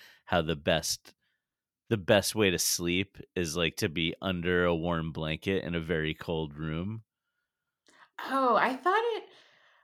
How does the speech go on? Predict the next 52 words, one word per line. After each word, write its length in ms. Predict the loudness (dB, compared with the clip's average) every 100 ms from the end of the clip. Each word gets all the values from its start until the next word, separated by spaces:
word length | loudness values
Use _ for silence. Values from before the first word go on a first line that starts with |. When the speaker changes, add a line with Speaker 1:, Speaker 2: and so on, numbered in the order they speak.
| _
Speaker 2:
I'm, 420 | 0 2 2 0 0
what, 140 | 6
what 120 | 6 6
I 20 |
thought 140 | 2
you 100 | 0
were 60 | 0
gonna 160 | 0 -2
say 320 | 0 0 0
is, 180 | -2 -2
like, 280 | -4 -4 -4
under 280 | -2 0 -2
a 80 | 0
warm 420 | -2 -2 -6 -12
blanket, 420 | -6 -4 -2 -4 -2
but, 100 | -2
like, 220 | -4 -4
your 140 | -8
foot's 560 | -8 -18 -8 -4 -4 -4
sticking 480 | -6 -4 -4 0 0
out? 400 | 2 2 -2 -2
Is 120 | -6
that 200 | -4 -4
the 80 | -4
same 440 | -6 -2 0 2 0
thing? 320 | 0 -2 0
Speaker 1:
He 180 | 4 4
said, 220 | 6 2 4
there 240 | 6 8
is 140 | 8
something 360 | 6 0 2 0
about 260 | 2 4 4
it, 100 | 4
like, 400 | 2 2 -4 -6
yeah, 280 | 2 2 2
to, 220 | 0 -4 -4 0
like, 480 | 2 2 -4 -16 _ _ _ _ _ _ 2
that 120 | 4
there's 160 | 6 6
something 340 | 4 4 2
delicious 600 | 4 4 4 4 2 -2
about 280 | 2 4 4
one 200 | 4 0
small 380 | 0 0 2 2
part 280 | 2 2 2
of 120 | 0
you 120 | -2 -2
being 320 | -2 -2 -6
cold, 640 | -2 -2 0 -4 -8 -14
kind 300 | -8 -8 -6
of, 280 | -8 -8 -6
like, 400 | 0 0 0 -12